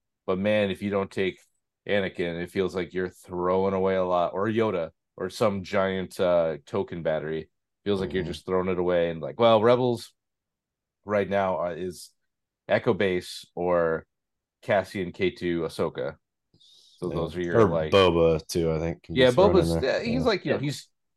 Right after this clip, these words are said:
Speaker 1: nipping. He's, he's kinda ready to jump in.
Speaker 2: Yeah.
Speaker 1: Um, and then, uh, Shadow Collective's like, who knows <laughs> right now? Uh,
Speaker 2: <laughs>
Speaker 1: I, I'm not saying there's nothing in that faction, but I don't,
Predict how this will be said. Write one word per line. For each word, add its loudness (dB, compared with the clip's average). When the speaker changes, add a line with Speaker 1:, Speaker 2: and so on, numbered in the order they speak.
Speaker 1:
nipping. -2
He's, -10
he's -6
kinda -2
ready 0
to -8
jump -6
in. -2
Speaker 2:
Yeah. 2
Speaker 1:
Um, -8
and -2
then, 4
uh, 2
Shadow 2
Collective's -6
like, -4
who -4
knows -4
<laughs> -12
right 4
now? 2
Uh, 2
Speaker 2:
<laughs> -12
Speaker 1:
I, -2
I'm 2
not 4
saying 2
there's -2
nothing 0
in -2
that -2
faction, -2
but -2
I 0
don't, -2